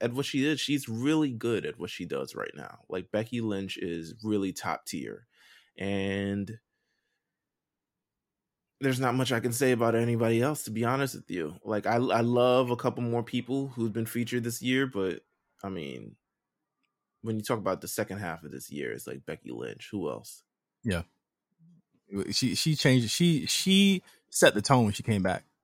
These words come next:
Speaker 2: I mean, we knew it was gonna be a different year when she came back, and that was a lot. Was,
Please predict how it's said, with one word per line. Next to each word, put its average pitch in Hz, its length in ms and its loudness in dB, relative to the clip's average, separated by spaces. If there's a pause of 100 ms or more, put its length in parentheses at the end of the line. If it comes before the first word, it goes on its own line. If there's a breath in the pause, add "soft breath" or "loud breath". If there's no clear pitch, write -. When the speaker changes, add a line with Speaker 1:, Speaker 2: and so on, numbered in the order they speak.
(160)
Speaker 2:
I 98 40 -18
mean, 95 120 -4
we 131 120 6
knew 135 160 10
it 120 40 8
was 113 120 4
gonna 107 140 4
be 101 80 4
a - 20 0
different 101 340 0
year 95 140 2
when 87 80 -2
she - 120 -6
came 85 220 -4
back, - 200 -8 (140)
and 92 320 -2
that 98 120 4
was 101 140 -2
a 90 60 0
lot. 104 220 0
Was, 120 180 -2